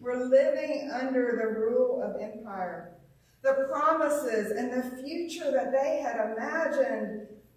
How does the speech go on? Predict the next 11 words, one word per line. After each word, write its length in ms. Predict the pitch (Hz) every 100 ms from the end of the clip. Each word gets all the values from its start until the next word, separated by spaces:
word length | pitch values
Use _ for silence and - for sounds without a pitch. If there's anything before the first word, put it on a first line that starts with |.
| -
appears 760 | 208 214 294 311 311 311 311 -
to 60 | 269 220
be 300 | 226 240 233
in 180 | 208 208
jeopardy. 600 | 185 175 180 180 180 160 156 - - _ _ _ _ _ _ _ _ _ _ _ -
But 100 | 240 247
here, 840 | - 294 302 269 - - - - - _
Zechariah 1000 | - 269 269 269 254 269 285 269 247 240
declares 1040 | 240 240 240 294 294 240 190 - - - - - _ - -
that 260 | 277 277
whatever 920 | 302 302 302 302 302 339 339 339 311